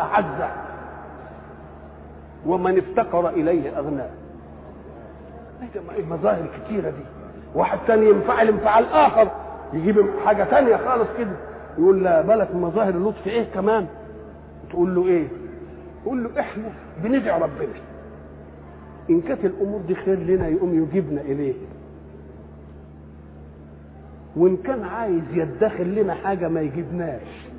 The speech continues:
يقول: 'أنت طلبتها في الفانية وأنا عايز أديك الحكاية دي في الباقية'". يبقى، يبقى اللطيف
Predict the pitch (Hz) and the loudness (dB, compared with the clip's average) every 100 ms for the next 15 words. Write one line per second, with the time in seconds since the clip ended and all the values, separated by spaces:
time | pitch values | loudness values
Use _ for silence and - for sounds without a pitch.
0 | - - - - - 165 208 202 190 185 | -18 -20 -20 -20 -4 2 4 4 2 2
1 | 185 170 165 226 185 - 151 - 202 190 | 2 2 4 2 0 0 -2 0 2 4
2 | 170 165 175 165 156 180 151 139 180 175 | 4 4 0 0 4 2 2 -4 -6 -6
3 | 143 - 151 185 165 170 143 151 - - | -8 -8 -2 0 2 0 0 -2 -4 -4
4 | 117 107 - - - - - - - - | -8 -12 -14 -14 -16 -16 -16 -16 -18 -18
5 | - - - - - - - - - - | -18 -18 -18 -18 -18 -20 -20 -20 -20 -20
6 | - 156 175 170 170 - 175 175 - 175 | -6 2 2 4 2 2 2 2 2 -2
7 | 175 175 170 170 - 294 | 2 2 2 0 4 6